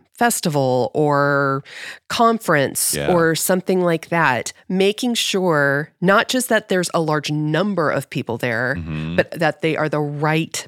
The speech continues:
Speaker 1: people for you and your book.
Speaker 2: Right.
Speaker 1: So you can develop awareness in many different ways, but what I would recommend is focusing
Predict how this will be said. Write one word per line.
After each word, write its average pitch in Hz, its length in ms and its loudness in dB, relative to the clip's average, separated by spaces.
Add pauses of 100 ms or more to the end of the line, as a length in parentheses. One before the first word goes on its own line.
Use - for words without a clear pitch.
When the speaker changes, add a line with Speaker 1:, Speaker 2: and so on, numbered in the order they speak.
Speaker 1:
people 123 760 -4
for - 180 -2
you 147 360 0
and 131 160 -4
your 131 100 -4
book. - 360 -10
Speaker 2:
Right. 67 380 -8 (460)
Speaker 1:
So 170 440 2 (500)
you 233 180 2
can 269 180 2
develop 196 360 2
awareness 170 560 0 (120)
in 151 380 2 (240)
many 190 280 2
different 170 260 -2
ways, 143 280 0
but 160 600 0 (460)
what - 220 2
I 160 120 6
would 208 140 4
recommend 190 420 2
is - 140 -2
focusing 180 600 0